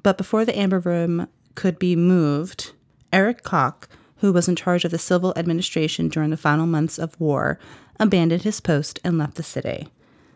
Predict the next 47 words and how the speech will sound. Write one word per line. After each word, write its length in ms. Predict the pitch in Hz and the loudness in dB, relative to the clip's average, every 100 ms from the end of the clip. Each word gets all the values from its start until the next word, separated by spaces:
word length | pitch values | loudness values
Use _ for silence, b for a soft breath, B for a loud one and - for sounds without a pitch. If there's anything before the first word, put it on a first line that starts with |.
| b b | b b
This 280 | 196 196 - | -2 0 0
led 200 | 196 180 | 0 2
General 320 | 185 165 160 | 2 2 0
Otto 260 | - 165 175 | 0 0 0
Lasch 440 | 170 143 - - - | 0 -2 -4 -10 -6
in 100 | 147 | -4
charge. 460 | 156 - - - - b b b b b b b _ | -4 -8 -12 -12 -14 b b b b b b b _
After 300 | 240 311 285 | 0 0 0
the 120 | 185 | -2
war, 360 | 160 - - - _ | -4 -6 -10 -14 _
the 160 | - 190 | -6 0
Amber 200 | 190 190 | 2 2
Room 200 | 180 180 | 2 2
was 140 | 170 | 2
never 280 | 175 165 160 | 2 2 0
seen 240 | 160 165 156 | 0 0 0
in 60 | |
public 280 | 156 151 160 | 0 -4 -6
again, 400 | 147 - - - _ B B B | -8 -8 -12 -18 _ B B B
but 160 | - 190 | -4 -2
reports 440 | 185 - 208 214 - | -2 0 0 0 -6
have 220 | - 185 | -4 -2
occasionally 480 | 185 - 240 254 269 | -2 -2 0 2 0
surfaced 440 | 247 180 180 175 - | 0 -2 -2 -4 -2
stating 340 | 180 170 165 | -2 0 0
that 140 | 160 | -2
pieces 340 | - 226 214 226 | -6 -6 -4 -4
of 100 | 208 | -4
the 100 | - | -2
Amber 280 | 180 175 170 | -2 -2 -2
Room 200 | 165 170 | -2 -4
survived 680 | - 269 190 156 151 - | 0 0 2 2 -2 -6
the 80 | - | -6
war. 220 | 254 359 - - _ b b b b b b | -4 -6 -10 -20 _ b b b b b b
Even 260 | 220 208 | 2 4
witnesses 560 | 202 - 226 - 175 165 | 2 2 0 2 2 2
are 80 | 180 | -4
claiming 400 | - 180 165 165 | -2 0 2 0
to 100 | 175 | -2
have 200 | 170 170 | -4 -4
seen 280 | - 208 | -4 0
the 80 | 185 | 0
famous 460 | - 190 190 196 - | -2 0 0 -2 -2
room 240 | 190 175 | 0 0
being 380 | 165 175 175 175 | 0 0 2 2
loaded 340 | 170 185 196 - | 0 2 0 0
onto 640 | 180 175 - - 175 165 | -2 -2 -2 0 0 0